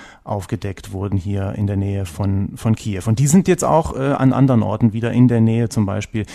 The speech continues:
im Osten der, der Ukraine tätig. Also das sind sozusagen auch, wir se-, sehen hier Rivalitäten womöglich zwischen verschiedenen Gruppen, die alle schwer bewaffnet sind, ähm, und die sich versuchen, ja, in den Vordergrund zu drängen.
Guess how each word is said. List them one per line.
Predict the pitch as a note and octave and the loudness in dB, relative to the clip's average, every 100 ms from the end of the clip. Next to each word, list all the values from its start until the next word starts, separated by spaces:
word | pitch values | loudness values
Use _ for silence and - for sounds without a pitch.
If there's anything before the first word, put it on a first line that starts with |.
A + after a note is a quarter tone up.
| - | 0
im | C3+ B2+ | 2 4
Osten | A#2 - - A#2 G2 | 2 0 4 4 4
der, | G#2+ G2+ | -2 -4
der | G#2 G2+ | -6 -8
Ukraine | G2+ G#2+ G2+ G2+ | -8 -8 -4 -6
tätig. | - G2 E2+ - | -6 -8 -8 -6
Also | A#2 B2+ | -4 0
das | C#3+ | 4
sind | D#3 | 2
sozusagen | - D3+ D3 C#3 | 2 -2 0 0
auch, | C#3+ - A2 | -2 -4 -8
wir | B2 - - A#2+ A#2+ | -16 -14 -12 -8 -6
se-, | B2 C3 | -4 -4
sehen | A#2 C#3+ | 0 4
hier | C3+ D#3 E3+ | 6 6 4
Rivalitäten | D3 C#3+ C3 B2 C#3 D3 B2+ | 2 4 2 2 0 2 2
womöglich | G2+ F#2+ G2+ G#2 - B2+ - - - - | 2 -2 -2 -2 -2 -4 -6 -18 -18 -12
zwischen | - B2+ A#2+ B2+ A#2+ A#2 | -4 0 4 6 8 4
verschiedenen | A#2 - F#3 C3+ | 0 2 4 4
Gruppen, | A#2+ D#3+ G3 | 4 2 2
die | B2+ | 2
alle | - D#3 D#3+ - - | 0 2 0 -2 -10
schwer | - C3 | -2 2
bewaffnet | D3 B2+ C3+ C#3 - | 4 2 4 2 4
sind, | C3 C3 - - - - - | 4 4 2 -20 -20 -18 -6
ähm, | A#2 A2 A2 A2 - | 0 2 4 4 2
und | A2+ A2 | 0 0
die | A2+ | -2
sich | G#2+ G#2 | -4 -4
versuchen, | - F#2 A#2+ C3+ B2 A2+ G#2+ - | -6 -4 -2 4 6 8 6 2
ja, | A#2 | 2
in | C3 | 4
den | C3 | 4
Vordergrund | - A2+ A2+ G2+ F#2 | 2 -4 -4 -4 -6
zu | G2+ | -6
drängen. | F#2 F2+ F2 F#2 | -10 -8 -8 -10